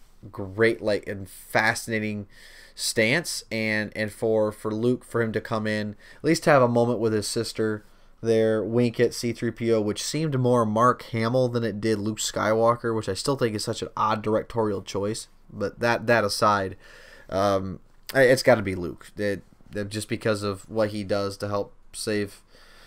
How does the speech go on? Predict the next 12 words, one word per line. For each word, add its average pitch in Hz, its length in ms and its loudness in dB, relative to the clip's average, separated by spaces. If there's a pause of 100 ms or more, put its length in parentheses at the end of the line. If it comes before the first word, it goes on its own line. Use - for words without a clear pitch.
(120)
save 156 220 4
the 131 40 2
rebels, 123 320 6
at 113 80 -4
least 113 200 -2
distract 110 420 0
them 101 280 -6
enough 101 400 -2
to, 101 180 0
to - 120 -6
get 92 180 -2
out. 92 280 -6